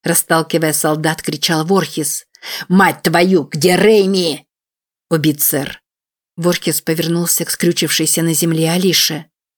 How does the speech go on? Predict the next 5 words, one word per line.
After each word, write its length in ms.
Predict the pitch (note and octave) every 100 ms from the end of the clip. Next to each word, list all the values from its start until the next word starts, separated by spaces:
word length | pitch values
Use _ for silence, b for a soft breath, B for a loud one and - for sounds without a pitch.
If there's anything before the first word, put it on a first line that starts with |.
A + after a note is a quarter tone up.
| _ -
«Джексон, 680 | C#3+ E3 - - C#3 C#3 B B
вам 200 | D3+ D3+
здесь 320 | C#3+ D3+ D3+
не 160 | E3+ E3+
место!» 560 | E3 C3+ - B2+ -